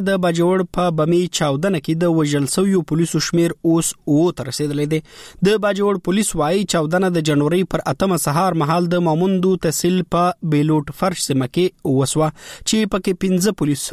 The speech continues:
ووژل سو، خو په ژوبلو پولیسو کې بیګا دوه نور مړه سوي دي. په پیښه کې شل کسان ژوبل سوي هم دي. د سیمې د پولیسو ویاند محمد اسرار مشال راډیو ته وویل چې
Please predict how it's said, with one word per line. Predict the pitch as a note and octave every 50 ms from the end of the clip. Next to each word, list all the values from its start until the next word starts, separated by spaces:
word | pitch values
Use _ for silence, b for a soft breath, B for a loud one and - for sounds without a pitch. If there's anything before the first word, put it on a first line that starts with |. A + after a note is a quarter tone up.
| - E3+ D#3
ووژل | E3 F#3+ G3 F#3+ F#3 G3+ G3 F#3 -
سو، | - G#3+ G#3+ - - _ - - -
خو | - A3 A3 G3+ - -
په | G3 G3 G3 F#3+ E3+ E3+
ژوبلو | F#3+ A3+ A#3 F#3+ E3+ D#3 C#3 - -
پولیسو | D3 E3+ E3+ - F#3 F3
کې | - G3+ G3+ F#3 E3 D#3
بیګا | D3+ D#3 E3+ E3+ F3 F3+ - _ - - D3 C#3+ D3+
دوه | D#3 D#3 F#3
نور | G3 F#3 D3+ A#2+ - - C#3
مړه | C#3 C#3 - -
سوي | - D3 D3+ D#3 D#3
دي. | D#3 B B B B B B B
په | B B A3 A#3 G#3+ G3+ A3+
پیښه | G#3 - G#3+ G3 -
کې | G#3 F#3 - -
شل | G#3+ A3 G#3+ E3 - -
کسان | C#3 - - E3+ E3+ D#3+ D3 - - D#3 D3
ژوبل | D3 C3 C#3 C3+ B2+ -
سوي | F3+ D#3+ C#3 C#3
هم | D#3 D#3 D#3 D#3
دي. | D3+ B B B B B B B B G3
د | A3+ A3+ - -
سیمې | A#3+ A#3 A#3 G#3+ F#3+ G3+
د | G3+ F#3+ - F3+
پولیسو | F#3 F#3 - G3+ G3 F3
ویاند | D#3+ E3 F3 F3+ F#3+ F#3 F3+ E3+ E3+
محمد | D#3 D3+ D#3+ D#3+ D#3 D3+ - D3 -
اسرار | - E3 E3 F3+ F3+ D#3+ C#3+ C#3+ C3+
مشال | - E3 D#3 D3+ C#3+ D3
راډیو | D3 D#3 D#3 D3 D#3+
ته | F3+ G3+
وویل | G#3+ G3+ - -
چې | G#3+ G#3+ G#3 - - - - - -